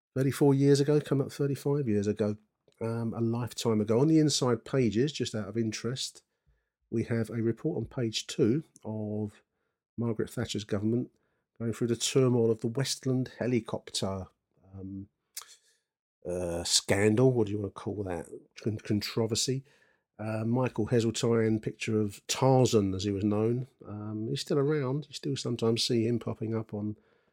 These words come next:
Sky T V, particularly during the Brexit, um, you know, process.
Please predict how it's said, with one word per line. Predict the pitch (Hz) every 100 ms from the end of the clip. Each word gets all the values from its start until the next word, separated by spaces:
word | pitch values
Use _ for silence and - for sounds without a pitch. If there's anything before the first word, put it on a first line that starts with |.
| _ _ _ -
Sky | - - 110 107 101
T | 117 104
V, | 107 117
particularly | - - - - 104
during | 107 101
the |
Brexit, | 92 107 - - 95 - -
um, | 98 98 98 92 -
you | 120
know, | 98 104 _ _
process. | - 101 - 120 -